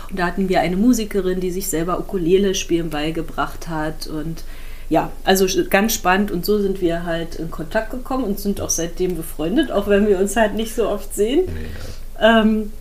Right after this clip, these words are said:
Speaker 1: ja, genau. Erzähl mal ein bisschen hier vielleicht über dein Hotel. Seit wann betreibst du das?
Speaker 2: Ja.
Speaker 1: Äh,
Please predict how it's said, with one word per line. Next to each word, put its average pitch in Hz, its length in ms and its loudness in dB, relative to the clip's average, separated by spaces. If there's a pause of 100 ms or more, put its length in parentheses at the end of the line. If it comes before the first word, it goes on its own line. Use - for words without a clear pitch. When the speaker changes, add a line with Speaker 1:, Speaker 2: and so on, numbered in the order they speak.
(300)
Speaker 1:
ja, 175 280 6
genau. 175 480 4 (840)
Erzähl 226 320 2
mal 262 160 4
ein 247 80 2
bisschen 247 400 0
hier 240 140 -2
vielleicht 208 380 0
über 190 200 0
dein 170 320 -2
Hotel. 226 340 -2
Seit 185 180 0
wann 196 200 0
betreibst 240 560 0
du 233 60 -2
das? 214 600 2
Speaker 2:
Ja. 190 260 0
Speaker 1:
Äh, 190 40 -4